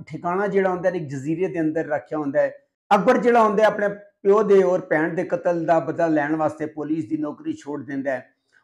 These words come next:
ਔਰ ਸਾਰੇ ਮਿਲ ਕੇ ਉਹ ਜਜ਼ੀਰੇ ਤੇ ਰੇਡ ਕਰਦੇ ਨੇ ਔਰ ਉਸ ਗਰੋਹ ਨੂੰ ਖਤਮ ਕਰਦੇ ਨੇ। ਅੰਜੁਮਨ ਆਪਣੀ ਗ੍ਰਿਫਤਾਰੀ ਦੇਣਾ ਚਾਹੁੰਦੀ ਹੈ, ਲੇਕਿਨ ਪੁਲਿਸ ਉਹਨੂੰ ਕਹਿੰਦੀ ਹੈ ਕਿ ਇਹ ਚੂੰਕਿ ਇਹ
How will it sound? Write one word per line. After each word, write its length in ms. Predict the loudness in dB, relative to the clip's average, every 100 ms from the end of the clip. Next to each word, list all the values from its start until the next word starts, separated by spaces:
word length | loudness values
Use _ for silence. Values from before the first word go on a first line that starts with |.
| -4
ਔਰ 100 | -4
ਸਾਰੇ 380 | 0 2 4 4
ਮਿਲ 240 | 2 -2
ਕੇ 100 | 2
ਉਹ 80 | 2
ਜਜ਼ੀਰੇ 480 | 2 -2 -2 0 0
ਤੇ 200 | 0 0
ਰੇਡ 240 | 0 -2
ਕਰਦੇ 300 | -4 -2 -2
ਨੇ 80 | -4 -8 _ _ -6
ਔਰ 180 | 0 2 2 0 -2
ਉਸ 180 | -6 -8 -2
ਗਰੋਹ 240 | 0 2
ਨੂੰ 100 | 0
ਖਤਮ 340 | -4 -4 -4
ਕਰਦੇ 360 | 0 0 0 -4
ਨੇ। 120 | -6 -10 _ _ -8
ਅੰਜੁਮਨ 340 | -6 -2 0 0
ਆਪਣੀ 200 | -2 -4
ਗ੍ਰਿਫਤਾਰੀ 460 | -2 -2 2 2 2
ਦੇਣਾ 240 | 0 0
ਚਾਹੁੰਦੀ 540 | 0 0 0 0 0 0
ਹੈ, 40 | -8 _ -6
ਲੇਕਿਨ 460 | -2 -2 0 -4 -2
ਪੁਲਿਸ 380 | -2 -2 -4
ਉਹਨੂੰ 160 | -4 -2
ਕਹਿੰਦੀ 380 | 0 0 2 2
ਹੈ 80 | 2
ਕਿ 220 | -2 -2
ਇਹ 260 | 0 -2
ਚੂੰਕਿ 380 | 0 0 0 -4
ਇਹ 560 | -4 -4 0 2 2